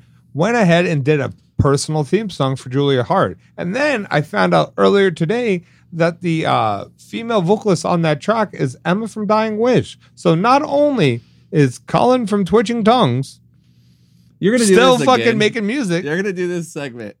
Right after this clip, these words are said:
Speaker 2: How
Speaker 1: But
Speaker 2: many times are you gonna do this?
Speaker 1: we've now brought in another popular band because, like, if you listen to the new
Speaker 2: God's Hate has gotten all kinds of TikTok fame since this too. Like, you made
Speaker 1: God's
Speaker 2: this,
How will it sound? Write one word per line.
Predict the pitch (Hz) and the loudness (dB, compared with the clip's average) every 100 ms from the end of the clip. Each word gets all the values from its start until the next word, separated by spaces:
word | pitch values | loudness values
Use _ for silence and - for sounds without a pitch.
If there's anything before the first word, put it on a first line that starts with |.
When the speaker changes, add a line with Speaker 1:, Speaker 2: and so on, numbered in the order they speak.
| _ | _
Speaker 2:
How | 135 160 | -6 -4
Speaker 1:
But | 214 214 | -4 -4
Speaker 2:
many | 190 | -4
times | 180 175 156 | -6 -8 -8
are | |
you | 151 | -8
gonna | 143 | -8
do | 131 127 | -10 -8
this? | 113 | -6
Speaker 1:
we've | 220 262 214 | -4 -4 -4
now | 220 254 | -4 -4
brought | 240 220 233 | 0 -2 -2
in | 208 196 180 | -4 -6 -6
another | 170 170 180 208 196 | -4 -2 -2 -2 -2
popular | 135 - 143 131 120 | -4 -6 -4 -4 -10
band | 117 104 95 | -8 -12 -12
because, | 113 - 131 117 _ | -14 -10 -10 -12 _
like, | 143 123 _ | -12 -12 _
if | 156 | -14
you | 202 208 | -6 -2
listen | 226 170 | -2 -2
to | 180 | -4
the | 156 | -2
new | 139 | 0
Speaker 2:
God's | 170 247 226 | 2 2 0
Hate | 185 180 | -2 -2
has | 127 | -2
gotten | 123 117 113 | -4 -6 -6
all | 127 139 | -4 -4
kinds | - 131 127 | -2 -4 -4
of | 107 | -6
TikTok | 117 104 107 98 | -6 -8 -6 -8
fame | _ 101 85 | _ -10 -10
since | 95 82 | -14 -14
this | 87 78 | -16 -18
too. | - 82 82 | -16 -18 -16
Like, | 92 98 92 | -12 -12 -8
you | 170 | -8
made | 208 | 0
Speaker 1:
God's | 170 170 - | 2 4 2
Speaker 2:
this, | 143 | 2